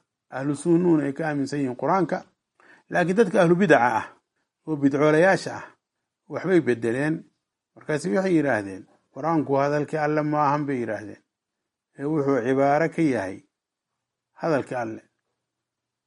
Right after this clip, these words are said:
Marka sidii tusaale camal bay ka dhigayaan.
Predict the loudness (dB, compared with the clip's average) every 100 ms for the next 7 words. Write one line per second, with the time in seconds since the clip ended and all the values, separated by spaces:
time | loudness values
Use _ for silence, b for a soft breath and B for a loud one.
0 | _ _ _ _ _ _ _ _ _ _
1 | -8 -4 -2 -2 -2 -4 0 2 2 2
2 | 0 0 -4 -4 -4 -4 -8 -14